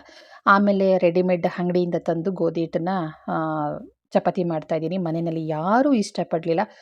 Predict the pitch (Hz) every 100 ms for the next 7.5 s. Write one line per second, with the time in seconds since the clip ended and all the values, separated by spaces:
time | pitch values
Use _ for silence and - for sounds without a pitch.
0 | - - - 208 208 - 269 277 226 170
1 | 185 185 185 180 180 180 - 202 208 220
2 | 208 202 214 180 - 170 175 180 180 165
3 | 165 170 165 156 165 160 147 175 151 151
4 | 185 - _ _ _ - 170 175 220 202
5 | 185 180 196 190 175 170 170 180 160 160
6 | 156 185 160 175 170 156 175 143 - 151
7 | - 185 170 269